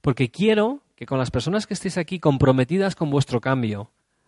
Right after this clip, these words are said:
para perderos y volver a encontraros, daros la opción de poder formar un grupo aquí en Valladolid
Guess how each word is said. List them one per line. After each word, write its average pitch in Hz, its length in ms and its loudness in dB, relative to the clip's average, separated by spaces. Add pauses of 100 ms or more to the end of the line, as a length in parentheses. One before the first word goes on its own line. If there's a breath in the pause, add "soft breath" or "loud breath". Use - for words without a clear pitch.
(300)
para 120 280 0
perderos 143 480 2
y 147 40 4
volver 127 260 4
a 147 40 -2
encontraros, 117 840 -4 (420)
daros 143 340 0
la 135 100 2
opción 107 540 -4 (420)
de 120 140 -4
poder 113 480 0 (180)
formar 120 320 0
un 151 120 4
grupo 131 440 6
aquí 117 200 -4
en 131 80 0
Valladolid 123 540 2